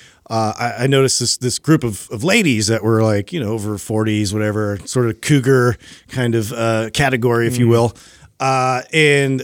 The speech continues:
Speaker 1: these guys had, had walked up to them all like, you know, "Hey, ladies," you know, like, doing their, their pitch and whatever. And so they're kinda giggling and whatnot. I'm just, you know, slightly paying attention 'cause I got nothing better to do.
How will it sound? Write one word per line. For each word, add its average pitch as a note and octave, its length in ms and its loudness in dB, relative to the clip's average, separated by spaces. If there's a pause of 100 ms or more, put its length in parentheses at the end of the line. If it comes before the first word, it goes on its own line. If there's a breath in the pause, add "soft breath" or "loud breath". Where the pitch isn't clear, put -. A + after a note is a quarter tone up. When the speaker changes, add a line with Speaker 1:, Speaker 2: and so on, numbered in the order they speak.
Speaker 1:
these B2+ 260 -6
guys E3 340 2
had, C3 140 -2
had B2 120 -4
walked B2 300 2
up D3+ 100 2
to B2+ 140 -2
them G2+ 240 0
all G2+ 260 -2
like, G2 320 -4
you D#2 60 -16
know, D#2+ 80 -14
"Hey, D3 240 -6
ladies," G#2 680 -8
you B2 140 0
know, A2 140 -4
like, G#2 160 -6
doing A#2+ 200 0
their, G#2+ 180 -2
their A2 220 -2
pitch D3+ 360 0
and C3 100 2
whatever. B2 360 2 (500 loud breath)
And B2+ 320 0
so B2 260 0
they're B2 160 2
kinda B2 240 -2
giggling B2+ 560 2
and A#2+ 100 0
whatnot. B2 380 0
I'm C#3+ 160 4
just, B2+ 180 0 (120)
you E3+ 160 0
know, G2+ 140 -4
slightly A2+ 440 -4
paying A2+ 260 -2
attention A2 440 -4
'cause G2 100 -6
I - 20 -6
got G#2+ 120 -6
nothing A#2 200 -4
better A#2+ 220 0
to A#2 120 0
do. A#2 260 2